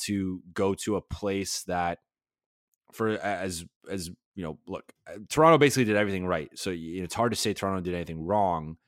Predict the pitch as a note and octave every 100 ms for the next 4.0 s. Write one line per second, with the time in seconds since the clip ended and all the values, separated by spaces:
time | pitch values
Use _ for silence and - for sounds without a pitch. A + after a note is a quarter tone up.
0 | _ - E2+ D#2+ G2 F#2 - F#2+ D#2+ -
1 | G2+ F2 D2+ - D#2 - E2 F#2+ F2 -
2 | _ _ _ _ _ _ _ _ _ _
3 | _ _ _ _ - - D#3 E3 C#3+